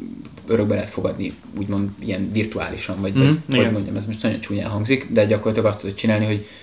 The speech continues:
Speaker 1: a fizetésedből utalsz nekik havonta öt-tízezer forintot, és akkor az nekik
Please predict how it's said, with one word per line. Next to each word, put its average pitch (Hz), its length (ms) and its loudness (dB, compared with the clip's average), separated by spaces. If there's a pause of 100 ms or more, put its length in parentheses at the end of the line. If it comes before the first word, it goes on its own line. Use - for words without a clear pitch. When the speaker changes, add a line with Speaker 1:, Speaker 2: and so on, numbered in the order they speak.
(760)
Speaker 1:
a - 60 -10
fizetésedből 101 560 4
utalsz 101 260 0
nekik 92 240 -4
havonta 101 540 -2 (380)
öt-tízezer - 920 -4
forintot, 139 680 4 (320)
és 113 120 -6
akkor 110 220 0
az 104 80 2
nekik 110 400 0